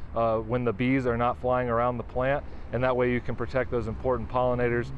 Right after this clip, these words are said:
but remove the thrips that you don't want around. With that, we'll move into the stem of the plant. That's where you get aphids. Everybody's experienced aphids on their different kinds of plants. The symptoms that they can leave behind are, again, stippling, as well as piles of honeydew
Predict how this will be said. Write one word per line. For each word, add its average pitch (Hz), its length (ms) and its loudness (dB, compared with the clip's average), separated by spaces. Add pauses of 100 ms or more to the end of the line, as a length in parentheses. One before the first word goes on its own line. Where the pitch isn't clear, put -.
(360)
but 135 120 4
remove 123 360 2
the 110 100 2
thrips - 360 0
that 117 140 -2
you 113 100 0
don't 110 200 2
want 110 160 2
around. 98 400 0 (600)
With 139 120 4
that, 185 140 4
we'll 160 120 2
move 160 180 2
into 151 240 2
the 120 100 -2
stem 160 300 -2
of 170 80 2
the 147 80 0
plant. 160 320 -2
That's 143 180 0
where 147 100 0
you 131 120 0
get 120 220 0
aphids. 143 540 0 (220)
Everybody's 135 520 2
experienced 127 560 -2
aphids 127 400 -2
on 120 100 0
their 117 120 -2
different 120 300 -4
kinds 120 300 -2
of 110 120 -6
plants. 131 460 -2 (420)
The 120 60 0
symptoms 143 420 0
that 127 120 -4
they 143 320 2 (140)
can 139 160 -2
leave 139 160 0
behind 131 460 0
are, 117 140 4
again, 123 300 0
stippling, 139 640 0 (280)
as 123 80 -4
well 131 160 2
as 120 80 0
piles 131 500 2
of 113 120 -4
honeydew 143 640 2